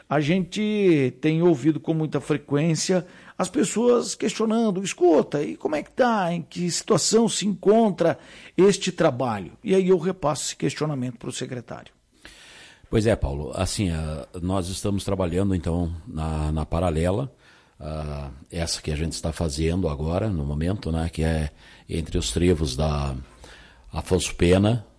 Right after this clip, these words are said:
Speaker 2: a Avenida Afonso Pena e a Avenida Presidente Vargas.
Speaker 1: Compreende esse trecho aí?
Speaker 2: Compreende esse trecho. Ela passa por trás do, ali da, da P R F, né? E, e a parte, a parte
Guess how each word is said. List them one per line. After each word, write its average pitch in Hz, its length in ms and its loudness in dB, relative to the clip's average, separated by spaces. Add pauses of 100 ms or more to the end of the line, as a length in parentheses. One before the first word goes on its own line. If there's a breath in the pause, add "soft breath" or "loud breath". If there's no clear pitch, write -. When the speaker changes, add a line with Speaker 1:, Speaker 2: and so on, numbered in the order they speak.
(240)
Speaker 2:
a 76 60 -2
Avenida 76 340 -2
Afonso 95 320 -4
Pena 90 300 2
e 95 80 4
a - 20 4
Avenida 92 840 2
Presidente 90 400 0
Vargas. 82 560 -4
Speaker 1:
Compreende 160 500 2
esse 160 180 0
trecho 127 400 -4
aí? 123 60 -2
Speaker 2:
Compreende 98 440 2
esse 101 180 0
trecho. 82 380 -2
Ela 82 140 -6
passa 82 360 -4
por 90 220 -4
trás 85 420 -2
do, 78 460 -2
ali 76 160 -6
da, 73 340 -4 (160)
da 76 160 -6
P 78 120 -6
R 76 200 -2
F, 87 320 -2
né? 101 180 0 (960 loud breath)
E, 92 680 4
e 110 140 0
a 117 100 2
parte, 95 920 0
a 85 120 -8
parte 87 600 -4